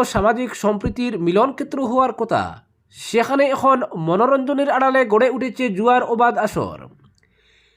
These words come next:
শিশু কিশোর থেকে শুরু করে যুব সমাজ, সকলের চলাচলের জায়গায় নির্বিঘ্নে বসেছে জুয়ার দোকান।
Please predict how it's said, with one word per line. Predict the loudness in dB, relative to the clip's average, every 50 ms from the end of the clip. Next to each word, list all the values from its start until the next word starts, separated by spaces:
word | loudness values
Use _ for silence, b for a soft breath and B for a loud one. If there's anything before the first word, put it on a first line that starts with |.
| _ _ _
শিশু | -18 -14 -10 -6 -4 -2 -2 0 0 0 0
কিশোর | 0 0 -4 -2 -2 -2 -4 -4
থেকে | -6 -6 -6 -4 -6
শুরু | -4 -4 -4 -6 -4
করে | -4 -4 -4 -4 -2
যুব | -2 -2 -2 -2 -4
সমাজ, | -6 -4 -2 0 0 2 0 0 -4 -8 -16 _ _ _ _ -20
সকলের | -14 -4 -4 -2 0 0 0 0 0 -2 -2
চলাচলের | -4 -4 -2 -2 -2 0 -2 -4 -4 -2 0
জায়গায় | 2 2 2 2 2 4 4 4 4
নির্বিঘ্নে | 2 2 0 0 -2 -4 -6 -4 -4 -4 -4
বসেছে | -4 -4 -4 -4 -6 -6 -6 -6
জুয়ার | -4 -4 0 2 2 2 2 0
দোকান। | -2 -4 -2 -2 -2 -2 -4